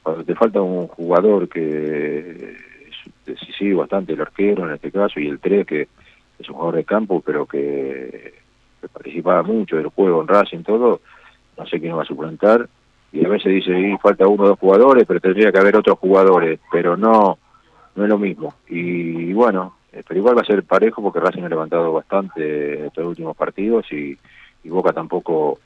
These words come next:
es un equipo que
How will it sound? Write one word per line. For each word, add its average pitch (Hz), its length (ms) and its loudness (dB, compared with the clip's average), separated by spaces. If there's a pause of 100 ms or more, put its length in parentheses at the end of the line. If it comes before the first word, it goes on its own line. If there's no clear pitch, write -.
(640)
es 78 300 -16
un 156 140 -16
equipo 71 840 -8
que 69 1160 -12